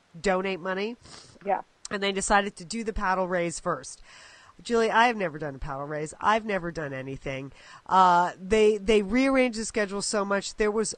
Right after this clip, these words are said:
Speaker 1: almost no introduction of me. So I just kinda stood up on the <laughs> stage and started
Speaker 2: Maybe that's better, so they don't know who's, who you are.
Speaker 1: <laughs> started
Speaker 2: Oh, no.
Speaker 1: talking, uh, introducing myself.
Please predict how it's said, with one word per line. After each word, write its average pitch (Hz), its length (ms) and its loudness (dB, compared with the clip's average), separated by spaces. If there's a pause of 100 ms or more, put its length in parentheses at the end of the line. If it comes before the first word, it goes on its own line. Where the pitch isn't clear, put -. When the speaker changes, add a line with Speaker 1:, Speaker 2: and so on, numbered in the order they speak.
Speaker 1:
almost 277 440 2
no 190 200 0
introduction 165 600 -6
of 143 140 -14
me. 156 240 -8
So 240 220 0
I 269 180 6
just 311 220 -6
kinda 320 240 0
stood 269 380 0
up 269 200 2
on 220 160 2
the 214 80 -6
<laughs> - 120 -8
stage - 460 -4 (100)
and 233 160 -14
started 254 280 8
Speaker 2:
Maybe 311 60 8
that's 277 260 10
better, 208 380 12
so 220 200 0
they 240 140 8
don't 247 140 6
know 233 160 10
who's, 269 220 2
who 277 260 6
you 254 260 4
are. 226 280 8 (420)
Speaker 1:
<laughs> - 360 -16
started - 640 0
Speaker 2:
Oh, - 120 -12
no. 330 200 12
Speaker 1:
talking, 220 400 6 (360)
uh, 285 180 2
introducing 330 640 -2
myself. 240 680 0